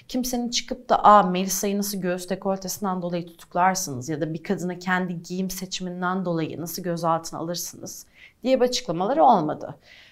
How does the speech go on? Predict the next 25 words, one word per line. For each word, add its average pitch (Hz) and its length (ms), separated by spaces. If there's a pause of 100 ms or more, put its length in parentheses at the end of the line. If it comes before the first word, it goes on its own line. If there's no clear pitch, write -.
(100)
Biraz 269 280
kadın 269 280
derneklerine 254 680
daha 233 220
çok - 360 (380)
her 262 380
kadına 208 320
hitap 208 400
etmesini 170 600 (120)
isterdim. 120 640
Yani 175 260
onların 196 440
daha 208 160
çok 233 260
sanki 202 340
savunduğu 202 580
belli 196 260
başlı 143 320
kadınlar 135 480
var. - 320
Sadece 220 400
belli 196 240
başlı - 280
kadınları 147 360
savunuyorlar. - 840